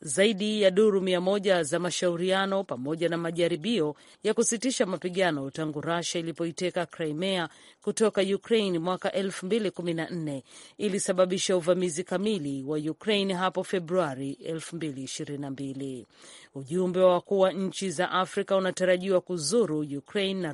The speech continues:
Russia katika siku chache zijazo, wakiwa na matumaini ya kuwashawishi kusitisha uhasama. Msemaji wa rais wa Afrika Kusini Cyril Ramaphosa alisema,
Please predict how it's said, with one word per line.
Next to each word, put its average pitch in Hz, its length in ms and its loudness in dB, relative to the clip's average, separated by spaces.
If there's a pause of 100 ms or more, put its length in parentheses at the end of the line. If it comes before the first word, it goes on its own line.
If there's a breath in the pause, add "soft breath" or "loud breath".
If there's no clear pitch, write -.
(160)
Russia 185 360 -2 (340 loud breath)
katika 202 320 2
siku 214 220 0
chache 190 400 0
zijazo, 143 680 -6 (360 soft breath)
wakiwa 208 340 6
na 190 80 4
matumaini 175 640 0
ya 131 80 -10
kuwashawishi 165 680 -4
kusitisha 190 580 -4
uhasama. 147 600 -4 (340 loud breath)
Msemaji 208 520 2
wa 185 60 4
rais 185 400 2
wa 180 140 2
Afrika 190 440 0
Kusini 165 540 -2
Cyril 175 360 2
Ramaphosa 151 720 -2 (320 loud breath)
alisema, 165 720 2